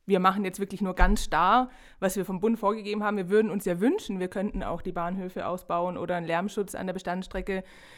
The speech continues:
planen. Aber ja, unsere finanziellen Grenzen vor allem, die sind natürlich sehr eng vom Bund gestrickt.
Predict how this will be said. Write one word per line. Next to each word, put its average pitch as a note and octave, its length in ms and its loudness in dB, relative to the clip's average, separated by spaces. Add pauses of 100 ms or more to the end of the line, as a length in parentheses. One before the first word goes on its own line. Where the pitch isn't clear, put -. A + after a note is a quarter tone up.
(120)
planen. F#3 540 4
Aber F#3+ 680 2
ja, F3+ 320 0 (120)
unsere G3 520 2 (180)
finanziellen A#3+ 600 6
Grenzen G3 460 0
vor F3+ 140 -2
allem, F3+ 300 0
die F#3 80 -4
sind F#3+ 180 -6
natürlich F#3+ 380 -4
sehr - 160 -4
eng F#3+ 140 -6
vom G3 140 -6
Bund G3 200 -4
gestrickt. - 520 -12